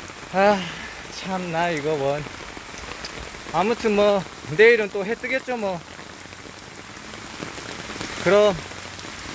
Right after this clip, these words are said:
다음 시간에 텐션 이빠이 올려서 한번 또 영상 찍어보겠습니다. 예, 그럼 다음 시간에 바이바이. 미끼짱 인사해. 응,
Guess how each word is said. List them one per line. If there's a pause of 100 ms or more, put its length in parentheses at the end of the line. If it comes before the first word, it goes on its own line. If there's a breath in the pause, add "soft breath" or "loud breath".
(300)
다음
시간에 (880)
텐션 (920)
이빠이
올려서
한번
또 (100)
영상
찍어보겠습니다. (2250)
예, (720)
그럼
다음
시간에 (880)
바이바이. (220)
미끼짱 (280)
인사해. (680)
응,